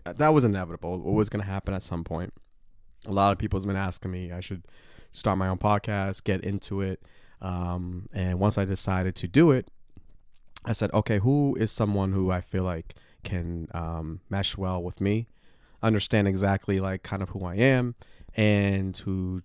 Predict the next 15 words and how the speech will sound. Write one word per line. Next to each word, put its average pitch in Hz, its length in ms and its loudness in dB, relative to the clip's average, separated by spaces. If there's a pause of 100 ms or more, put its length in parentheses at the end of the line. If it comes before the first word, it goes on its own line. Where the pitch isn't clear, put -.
(140)
will 107 80 0
just - 180 -2
have 92 160 0
a 90 60 -4
good 90 140 -6
chemistry 90 580 -6
from 87 200 -8
time 85 260 -6
to 85 60 -6
time 85 440 -6
and 90 200 -4
have 85 260 -6
some 87 180 -8
good 80 140 -10
conversation?" 95 580 -4